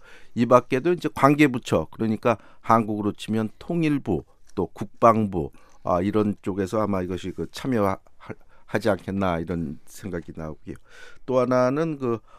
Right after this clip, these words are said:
어떤 일을 하는 건가 하는 건데 이것은 당연히 이제 그 대북 제재 관련된 이쪽에 그, 그 정책을 조율하는 겁니다. 그러니까, 아, 지금 철도 착공식 얘기가 나왔습니다마는,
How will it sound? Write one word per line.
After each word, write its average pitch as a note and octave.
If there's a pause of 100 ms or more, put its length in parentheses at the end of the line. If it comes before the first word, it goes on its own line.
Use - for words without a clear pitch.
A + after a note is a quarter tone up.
(120)
어떤 D3
일을 D3+
하는 C3+
건가 B2
하는 A2
건데 B2 (340)
이것은 F3
당연히 E3
이제 C3+
그 A2+
대북 D3
제재 D3
관련된 C3+
이쪽에 D3
그, C3 (260)
그 G#2+
정책을 D3+
조율하는 B2+
겁니다. F#2
그러니까, G2+ (400)
아, F2+
지금 G#2+
철도 F3
착공식 D#3+
얘기가 C3
나왔습니다마는, G2+